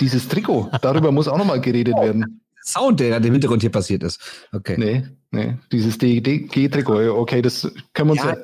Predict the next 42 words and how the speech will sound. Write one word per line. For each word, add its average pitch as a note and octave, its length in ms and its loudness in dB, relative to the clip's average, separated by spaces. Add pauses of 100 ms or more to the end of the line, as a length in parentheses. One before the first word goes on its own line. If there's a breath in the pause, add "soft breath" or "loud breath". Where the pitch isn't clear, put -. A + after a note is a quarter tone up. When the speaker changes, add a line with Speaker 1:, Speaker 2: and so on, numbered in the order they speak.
(500 loud breath)
Speaker 2:
ja, B2+ 100 -4
die, D#3 160 2
bei D3+ 120 -4
der D3+ 160 0
D E3+ 140 2
E - 20 4
G F3 240 -2
haben F#3+ 140 -2
die D#3 100 0
irgendwie F3+ 300 2
in C3+ 80 2
den D3 60 2
letzten D#3+ 260 -2
Jahren, D3+ 320 2
fanden C3 320 -2
die B2+ 60 2
es B2+ 80 -2
ganz C3 260 -2
toll, D3 200 0
irgendwie D3 220 4
zu B2+ 140 -4
sagen, A#2+ 320 0
wir A#2 80 2
machen B2+ 200 2
so B2+ 100 4
historische C#3 420 0
Trikots. - 300 -4
Die C#3 60 0
hatten D#3+ 120 -2
ja C#3+ 80 0
vor B2 160 0
ein A#2 60 -2
paar C3 180 -2
Jahren B2 240 2
mal F#2+ 100 0
blau, G#2+ 540 2
das - 160 -4
gab's G#2 180 -4
auch D#3 160 -4
schon F#3 120 -2
mal F#3 100 0
früher. A3 280 0